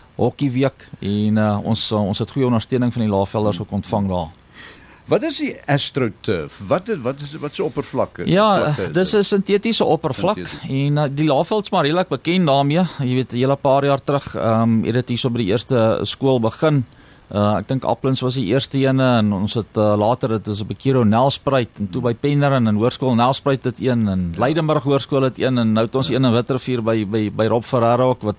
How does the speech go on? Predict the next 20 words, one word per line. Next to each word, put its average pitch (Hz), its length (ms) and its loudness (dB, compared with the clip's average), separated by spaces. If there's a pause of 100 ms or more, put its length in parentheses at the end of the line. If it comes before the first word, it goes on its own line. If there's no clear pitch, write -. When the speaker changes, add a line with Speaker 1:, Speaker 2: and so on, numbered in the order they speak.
Speaker 1:
eh, 107 100 2
Speaker 2:
Ja. 107 240 4 (640)
Speaker 1:
eh, 95 220 0
die 107 120 0
laerskoolsin 131 580 0
ook 120 240 0
is. - 260 0 (400)
En, 156 200 0
eh, 160 100 2
dit 170 180 -2
gee 208 160 0
maar 208 100 0
net 208 120 0
ons 180 260 2
'n 170 60 -2
bietjie, 165 540 0
ehm, 139 260 2
die 135 100 -2
kans 165 380 2
om, 139 280 2